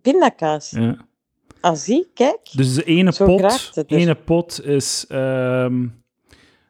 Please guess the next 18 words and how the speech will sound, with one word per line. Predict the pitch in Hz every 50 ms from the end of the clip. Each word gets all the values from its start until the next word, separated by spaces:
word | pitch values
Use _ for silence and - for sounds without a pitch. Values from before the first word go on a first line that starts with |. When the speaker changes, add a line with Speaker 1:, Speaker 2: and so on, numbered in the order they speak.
| _ _
Speaker 2:
dertienhonderd, | - 131 127 - - - 131 127 131 127 127 135 - 135
is | 131 117
ongeveer | 135 139 135 127 117 127 127 120 - - _ _ _
tweeduizend | - - 139 143 139 139 143 139 139 135 123 127 127 120
driehonderd | - 127 131 127 127 127 127 127 117 - - -
calorieën. | - 127 120 117 113 113 120 120 113 107 104 98 95 _ _ _ _ _ _ _ _ _ _ _
Dus | _ - -
je | - -
moet | 143 147
nog | 127 131
Speaker 1:
Hey. | 143 139
Speaker 2:
altijd | 131 123 131 170 156 156
zo | - 160 151 135 - - _
negen | 131 127 123 123 131 147 151 160 151
van | 147 151 147
die | 123 104 - _
potten | - 151 147 - 165 156
opfretten. | 165 160 - - - 156 165 - - 165